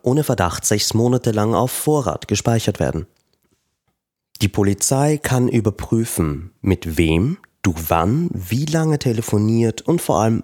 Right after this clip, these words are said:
wo du dich zu diesem Zeitpunkt aufgehalten hast. Der Versand und Empfang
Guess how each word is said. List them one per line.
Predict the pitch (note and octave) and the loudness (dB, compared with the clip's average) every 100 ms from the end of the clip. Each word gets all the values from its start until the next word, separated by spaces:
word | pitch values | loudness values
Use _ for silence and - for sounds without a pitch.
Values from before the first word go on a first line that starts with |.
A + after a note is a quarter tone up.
| - | -6
wo | F2+ G#2+ A#2+ | -2 0 2
du | F#2 | 2
dich | D#2+ - | 0 -2
zu | - | -2
diesem | F#2+ F#2+ G2+ | 0 -2 0
Zeitpunkt | G2 F#2 - G2 F#2+ - | 0 0 0 -2 -2 -2
aufgehalten | G#2+ A#2 A#2+ E2+ D2+ - D#2 | 0 0 0 2 0 0 -4
hast. | D2 - - - _ _ _ _ _ _ _ - | -4 -6 -10 -14 _ _ _ _ _ _ _ 0
Der | E2+ | 0
Versand | - D#2+ E2+ E2+ C3+ G3+ - | 2 0 2 2 0 -2 -2
und | B2 C#3 | -2 2
Empfang | A2+ - - A2 D#2+ | 0 -2 -2 -2 -2